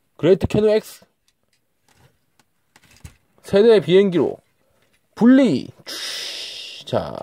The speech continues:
잘 보셔야 됩니다. 여기 있는 날개를 뒤로 해주시고 날개를 옆으로 빼주세요. 자, 빼주면은, 자, 옆에 팔에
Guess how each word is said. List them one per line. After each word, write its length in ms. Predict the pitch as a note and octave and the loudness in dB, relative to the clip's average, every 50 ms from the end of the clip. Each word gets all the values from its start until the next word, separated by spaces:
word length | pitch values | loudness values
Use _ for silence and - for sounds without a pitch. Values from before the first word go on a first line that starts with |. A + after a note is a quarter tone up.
| - F2 - - _ | -14 -14 -16 -16 _
잘 160 | - A#2 B2 | -2 -2 0
보셔야 240 | D3 D3+ C3 D3 G#2+ | 0 0 0 0 0
됩니다. 480 | G2 F#2+ F2+ F2 F#2+ A#2+ E3+ G#3 G3 _ _ _ _ _ _ _ _ - | 0 -2 -2 -2 -2 -2 -2 -2 -6 _ _ _ _ _ _ _ _ -8
여기 160 | - D3+ E3 F3 | -6 -4 -2 0
있는 240 | F3 F#3+ G3+ F#3+ | 0 0 0 2
날개를 540 | D3 A2+ A#2 A2 A#2+ A#2+ A#2+ F#3 A3 C4 A#3 _ _ _ _ | 2 2 2 2 2 2 4 4 4 2 0 _ _ _ _
뒤로 400 | - - G#2 G#2 G2+ G#2+ C3 D3 | -8 -4 0 2 2 2 2 2
해주시고 440 | D3+ C#3+ C3+ - B2+ A#2+ - C3+ C#3 | 0 -2 -8 -8 -8 -4 -2 -2 0
날개를 440 | G2 F2 F2+ G2 A#2+ F3+ A#3 B3+ A3+ - | 0 -2 -2 0 0 0 0 0 -2 -6
옆으로 240 | - - - - D#3+ - | -16 -10 -6 -6 -4 0
빼주세요. 360 | G3 F#3+ F#3 - - - - _ _ _ _ _ _ _ _ _ _ _ _ _ _ _ _ _ _ _ _ _ _ _ | 0 0 0 -2 -4 -12 -12 _ _ _ _ _ _ _ _ _ _ _ _ _ _ _ _ _ _ _ _ _ _ _
자, 220 | _ _ - - - | _ _ -20 -12 -6
빼주면은, 600 | B2+ B2 A#2 B2 A2+ G#2+ B2+ D#3 F#3+ A#3 A#3+ G#3 _ _ _ | -6 -4 -4 -2 -2 0 0 0 0 0 -2 -6 _ _ _
자, 160 | _ - - - | _ -14 -12 -10
옆에 680 | - E2 - - G#2 F#2+ F#2+ G2+ A#2 C#3 D#3+ F3+ F#3 E3 _ _ _ _ _ _ _ | -10 -10 -6 -4 -4 -2 -2 -2 -2 -2 -2 -2 -4 -6 _ _ _ _ _ _ _
팔에 520 | _ - - D3+ C3 G#2+ G#2+ C3 D#3+ F3+ | _ -10 -8 -4 -2 -2 -2 -2 -2 -4